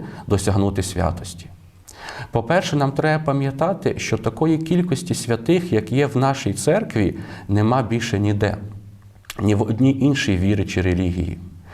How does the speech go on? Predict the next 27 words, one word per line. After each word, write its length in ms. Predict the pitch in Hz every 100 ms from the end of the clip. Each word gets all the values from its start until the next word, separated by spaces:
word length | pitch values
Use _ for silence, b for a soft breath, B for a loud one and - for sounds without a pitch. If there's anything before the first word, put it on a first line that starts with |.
| B B B B
І 100 | 220
це 240 | - 139
ще 280 | - 170 180
раз 180 | 160 -
підтвердження 1000 | 120 120 - 139 170 185 131 120 110 98
тої 340 | 117 143 131
сили 440 | - - 185 165
Святого 540 | 120 - 113 156 135 120
Духа, 580 | 101 180 214 - 90 87 B B B 92
яка 340 | 101 98 120
діє 420 | 101 131 151 131
в 120 | 98
лоні 460 | 104 110 165 160 131 -
нашої 580 | - 98 98 - 90 90
Святої 640 | - 90 87 87 87 85 -
Церкви. 520 | - 87 87 87 - - - B B B B B 98
Минулого 480 | 120 170 185 156 165
тижня 380 | 208 190 143
ми 120 | 120 127
всі 260 | - 185
з 80 | 180
вами 460 | 143 190 151 - 110
святкували 680 | - 110 - 113 156 156
велике 400 | 120 113 147 -
свято 420 | - - 160 175 135
Святої 440 | - - 156 160
Трійці 520 | 160 170 98 - -